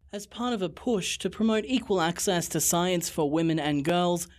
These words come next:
the United Nations has named the eleventh of February the International Day of Women and Girls in Science. In twenty twenty-four, this is the ninth year running.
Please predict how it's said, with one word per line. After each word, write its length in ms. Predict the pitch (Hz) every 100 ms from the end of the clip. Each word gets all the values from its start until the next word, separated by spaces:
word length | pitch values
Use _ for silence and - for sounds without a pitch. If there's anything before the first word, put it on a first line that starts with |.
| - - -
the 80 |
United 400 | 220 202 202 180
Nations 520 | 160 180 180 165 170 175
has 280 | 233 220
named 300 | 170 156 175
the 160 | 175 151
eleventh 420 | 143 151 156 147
of 80 | 135
February 720 | - 180 175 156 156 160 165 - - - -
the 120 | 247
International 600 | 233 190 156 170 - 147
Day 240 | 139 156 165
of 160 | 139
Women 260 | 180 190 185
and 400 | - 180 185 165
Girls 380 | 135 123 120 120
in 220 | 123 120
Science. 720 | - 160 170 151 120 - - - - - - - - -
In 220 | 208 175
twenty 320 | - - 156
twenty-four, 760 | 135 147 143 139 - 185 180 175 - - - -
this 180 | 214 226
is 100 | 214
the 140 | 233
ninth 500 | 226 208 208 240 -
year 240 | 135 113 107
running. 580 | 131 151 139 117 113